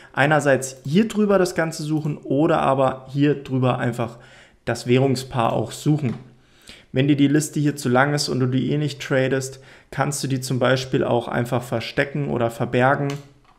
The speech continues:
und dementsprechend hier auch so ein bisschen das Ganze aufräumen. Vom Konto her siehst du jetzt hier dein Robo-Forex-Konto,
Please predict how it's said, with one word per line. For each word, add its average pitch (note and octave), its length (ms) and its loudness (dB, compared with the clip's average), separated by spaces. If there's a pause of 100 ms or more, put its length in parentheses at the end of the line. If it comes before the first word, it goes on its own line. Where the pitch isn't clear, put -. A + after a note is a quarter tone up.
(680)
und B2 300 2
dementsprechend B2 560 0
hier C3 180 -2
auch B2 80 -2
so - 140 -10
ein A#2+ 40 -2
bisschen A#2 260 -4
das A2+ 140 -8
Ganze - 320 -6
aufräumen. - 580 -2 (460)
Vom C3+ 220 -2
Konto F3+ 380 4
her D#3 180 4
siehst D3 300 -2
du C#3+ 40 4
jetzt C3 220 2
hier D#3+ 140 2
dein C3 200 4
Robo-Forex-Konto, D#3 1300 0